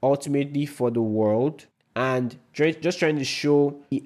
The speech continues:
abundant mercies that we have all received, both Jew and Gentile. Paul has to, based on this. So I remember spending a lot of time last week just explaining Romans chapter twelve from verse one. "I beseech you, bre-, brethren,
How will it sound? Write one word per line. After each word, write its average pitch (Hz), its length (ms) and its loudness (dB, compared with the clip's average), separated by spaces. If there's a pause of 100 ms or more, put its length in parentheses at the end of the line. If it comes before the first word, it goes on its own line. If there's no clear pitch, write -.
(100)
abundant 143 580 2
mercies 139 520 -2
that 123 200 0
we 123 160 0
have 117 240 0
all 123 220 0
received, 110 640 -8
both 139 260 -6
Jew 117 260 -2
and 104 200 -4
Gentile. 107 500 -6 (160)
Paul 135 200 -2
has 120 300 -6
to, 101 80 -12 (220)
based 165 400 6
on 117 340 -2
this. 117 240 0
So 143 100 2
I 139 80 6
remember 160 320 4
spending 156 440 2
a 123 120 2
lot 135 340 0
of 117 180 -4
time 123 420 -4
last 117 300 -4
week 110 260 -8
just 131 280 -6 (340)
explaining 135 680 -2 (260)
Romans 135 400 2
chapter 117 240 -4
twelve 120 300 -2
from 110 160 -6
verse 107 220 -6
one. 104 380 -6
"I 135 140 0
beseech 139 600 -4
you, 139 100 4
bre-, 117 340 -2
brethren, 104 960 -4